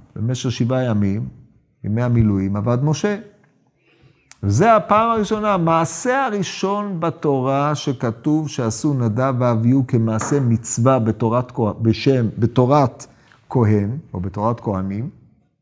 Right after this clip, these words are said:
זה הקרבת הדם. והמעשה הזה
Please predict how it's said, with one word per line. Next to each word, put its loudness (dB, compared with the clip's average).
זה 0
הקרבת -4
הדם. -8
והמעשה 2
הזה 2